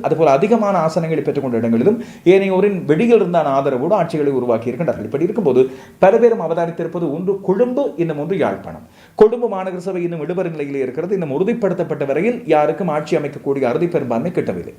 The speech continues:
ஆதரவுடன் சேர்த்து. ஆனால் யாழ்ப்பாண மாநகர சபை தெரிவில் மூன்று கட்சிகள் இப்பொழுது மும்முனை போட்டியாக இடம்பெற உள்ளதாக சொல்லப்படுகிறது. நாளைய தினம் யாழ்ப்பாண மாநகர சபை சபா மண்டபத்தில் இடம்பெற உள்ள தெரிவு நாற்பத்தைந்து உறுப்பினர்களை கொண்ட யாழ்ப்பாண மாநகர சபையில்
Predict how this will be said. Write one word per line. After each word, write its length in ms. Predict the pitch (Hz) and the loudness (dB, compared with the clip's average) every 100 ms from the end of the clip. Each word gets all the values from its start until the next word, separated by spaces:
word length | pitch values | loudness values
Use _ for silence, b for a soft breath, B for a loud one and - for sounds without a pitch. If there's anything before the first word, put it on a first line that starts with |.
| - | -4
ஆதரவுடன் 540 | 143 151 135 120 123 135 | 2 4 2 0 -4 -6
சேர்த்து. 320 | - 131 - - B B B B | -4 -4 -4 -14 B B B B
ஆனால் 180 | 170 160 | 0 4
யாழ்ப்பாண 460 | 180 233 262 247 | 4 4 2 2
மாநகர 320 | 185 180 175 165 | 0 0 -2 -2
சபை 160 | 151 143 | -4 -2
தெரிவில் 300 | 127 175 214 | 0 2 2
மூன்று 400 | 160 254 294 262 | 0 0 -2 0
கட்சிகள் 360 | 170 165 180 175 | 0 0 0 0
இப்பொழுது 300 | 165 170 160 | 0 -2 -2
மும்முனை 320 | 165 226 233 | 0 2 2
போட்டியாக 360 | 190 170 170 160 | 2 2 4 4
இடம்பெற 240 | 147 143 | 2 2
உள்ளதாக 420 | 143 139 135 131 135 | 2 2 2 0 -2
சொல்லப்படுகிறது. 560 | 131 113 117 143 220 180 | -2 -2 -2 0 0 2
நாளைய 220 | 147 147 | 2 4
தினம் 200 | 143 160 143 B B | 4 0 -6 B B
யாழ்ப்பாண 420 | 147 165 165 165 | 4 4 2 0
மாநகர 360 | 139 143 156 151 | 0 0 0 -2
சபை 240 | 156 139 135 | 0 0 0
சபா 180 | 135 160 | 0 0
மண்டபத்தில் 440 | 165 147 139 139 135 | 0 0 0 0 0
இடம்பெற 240 | 127 127 | 0 0
உள்ள 220 | 127 120 | 0 0
தெரிவு 320 | 117 120 123 214 - B B | -2 0 4 2 2 B B
நாற்பத்தைந்து 640 | 127 160 190 196 - 180 160 | 2 2 2 0 2 2 2
உறுப்பினர்களை 480 | 151 160 151 151 139 | 0 -2 0 0 0
கொண்ட 200 | 143 135 | 0 0
யாழ்ப்பாண 520 | 127 143 - 170 156 | 2 0 2 0 2
மாநகர 300 | 123 123 123 | 0 0 0
சபையில் 360 | 123 117 156 | 0 0 0